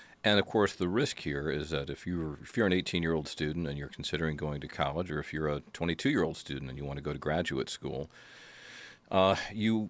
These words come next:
obviously want to go to a school that has a viable future for, for several reasons. First of all, you don't want it to shut down right in the middle of your studies.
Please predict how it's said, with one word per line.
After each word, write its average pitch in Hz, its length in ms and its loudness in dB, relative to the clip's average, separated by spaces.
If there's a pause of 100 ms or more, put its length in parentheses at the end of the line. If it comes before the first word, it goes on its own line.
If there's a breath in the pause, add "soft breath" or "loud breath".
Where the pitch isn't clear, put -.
(120)
obviously 120 440 6
want 104 300 4
to - 80 -4
go 110 220 6
to 92 100 4
a 90 60 2
school 127 400 4
that 92 100 4
has 95 160 6
a 87 60 0
viable 90 400 4
future - 420 -2
for, 78 240 -2
for - 160 -4
several 220 300 6
reasons. 78 260 -2
First 117 240 -2
of 90 80 -4
all, 85 100 4
you 92 80 2
don't 82 120 2
want 87 120 0
it 78 60 -10
to - 60 -8
shut - 280 2
down 85 200 2
right 85 100 4
in - 80 -4
the 78 60 0
middle 82 240 0
of 76 80 -6
your - 100 -6
studies. - 580 2